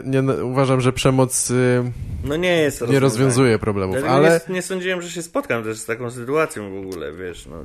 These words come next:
Speaker 2: To naprawdę nawet heklerom, którym mówiłem gorsze rzeczy o nich już personalnie jakby,
Speaker 1: Tak.
Speaker 2: e, nie zdarzyła się taka sytuacja, żeby ktoś chciał mnie za to pobić, nie?
Speaker 1: Tak.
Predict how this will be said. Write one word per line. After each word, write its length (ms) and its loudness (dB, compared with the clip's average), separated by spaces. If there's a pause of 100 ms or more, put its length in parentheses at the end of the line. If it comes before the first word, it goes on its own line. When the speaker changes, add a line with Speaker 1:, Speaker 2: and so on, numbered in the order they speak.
(120)
Speaker 2:
To 60 -16 (1200)
naprawdę 520 -2
nawet 260 -4
heklerom, 800 -2
którym 360 -8
mówiłem 500 -10
gorsze 440 -4
rzeczy 380 -6
o 180 0
nich 240 -6
już 160 -10
personalnie 880 -4
jakby, 360 -16
Speaker 1:
Tak. 240 -4 (540)
Speaker 2:
e, 360 -10
nie 340 -10
zdarzyła 360 -4
się 140 -12
taka 200 -12
sytuacja, 480 -8
żeby 180 -12
ktoś 260 -12
chciał 180 -8
mnie 160 -10
za 100 -8
to 140 -10
pobić, 480 -12
nie? 200 -12 (200)
Speaker 1:
Tak. 220 -10